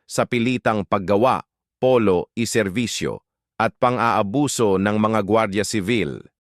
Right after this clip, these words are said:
Pag-usbong ng kamalayan ni Kano si Kano, bagaman mahirap, ay nagkakaroon ng kamalayan sa kalagayan ng bansa. Nakikinig siya sa mga lihim na usapan tungkol sa rebolusyon at sa mga kilusan ng mga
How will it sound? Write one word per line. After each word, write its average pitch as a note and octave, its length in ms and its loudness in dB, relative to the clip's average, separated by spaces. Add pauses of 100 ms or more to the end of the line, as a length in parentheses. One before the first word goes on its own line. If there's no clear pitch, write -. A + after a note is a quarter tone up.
(220)
Pag-usbong D#3 640 0
ng D3 100 -2
kamalayan A#2+ 600 0
ni G2+ 100 0
Kano G#2+ 300 -2
si F#2 160 -6
Kano, C3+ 400 -4 (240)
bagaman D3 400 2
mahirap, A#2 500 -2 (400)
ay B2 140 4
nagkakaroon E3 800 2
ng C#3+ 160 0
kamalayan B2 720 0
sa B2+ 160 -4
kalagayan G2 720 0
ng E2 160 -4
bansa. D2 400 -6 (580)
Nakikinig F3+ 560 0
siya B2 240 0
sa - 80 -4
mga A#2+ 240 0
lihim C3 400 0
na A2+ 80 0
usapan G2 560 -2
tungkol G#2 400 0
sa G#2 160 -2
rebolusyon E2+ 640 0 (240)
at A2 160 -2
sa C3 80 0
mga A#2+ 240 0
kilusan A#2+ 560 0
ng G#2+ 160 0
mga G2 180 0